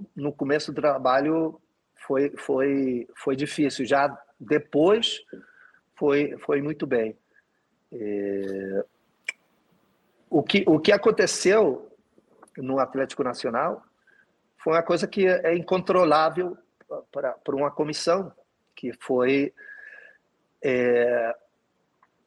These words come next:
que vieram certas situações, é, internas da Colômbia e o time perdeu pra jogar a, a fase de grupo da Libertadores, depois de ter passado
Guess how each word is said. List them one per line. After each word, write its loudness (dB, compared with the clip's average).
que -12
vieram 4
certas 2
situações, -4
é, -8
internas 0
da 2
Colômbia 2
e 0
o -8
time 0
perdeu 2
pra 0
jogar 0
a, -2
a -4
fase 0
de -2
grupo -2
da 4
Libertadores, 0
depois -4
de -10
ter -2
passado 0